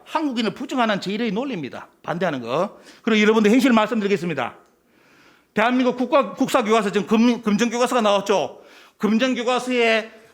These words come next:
거의 구십구 프로는 홍인간 다 삭제했습니다. 여러분들 모르죠? 우리나라 홍인간 안 씁니다. 지금 역사책 이제 조금 있으면 다 빠집니다.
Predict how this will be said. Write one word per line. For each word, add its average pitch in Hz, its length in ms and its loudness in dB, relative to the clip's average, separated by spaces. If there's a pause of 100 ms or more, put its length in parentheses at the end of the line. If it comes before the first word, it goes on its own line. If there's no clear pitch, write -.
거의 247 280 2
구십구 277 500 -2
프로는 233 420 2
홍인간 220 500 0
다 170 100 2
삭제했습니다. 170 760 -2 (320)
여러분들 180 240 0
모르죠? 190 640 0 (480)
우리나라 190 280 2
홍인간 208 340 0
안 147 60 -4
씁니다. 196 300 2
지금 180 420 2
역사책 208 340 0
이제 175 200 0
조금 240 240 0
있으면 208 180 0
다 175 120 -2
빠집니다. 175 540 -2